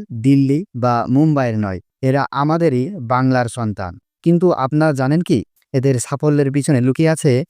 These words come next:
এক অসমাপ্ত স্বপ্নের গল্প। বর্তমানে সোশ্যাল মিডিয়া মানেই শো অফ আর গ্ল্যামার নয়,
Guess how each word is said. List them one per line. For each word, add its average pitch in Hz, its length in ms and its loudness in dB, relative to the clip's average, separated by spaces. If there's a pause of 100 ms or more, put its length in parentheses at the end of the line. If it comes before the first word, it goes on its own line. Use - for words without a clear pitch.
(120)
এক 135 180 -2 (180)
অসমাপ্ত 156 520 -2
স্বপ্নের 135 540 0
গল্প। 107 260 -2 (460)
বর্তমানে 165 580 0 (220)
সোশ্যাল 160 360 0
মিডিয়া 160 280 2
মানেই 143 320 -2 (280)
শো - 240 -2 (200)
অফ 165 180 0 (240)
আর 120 180 0 (180)
গ্ল্যামার 131 480 0
নয়, 117 260 -4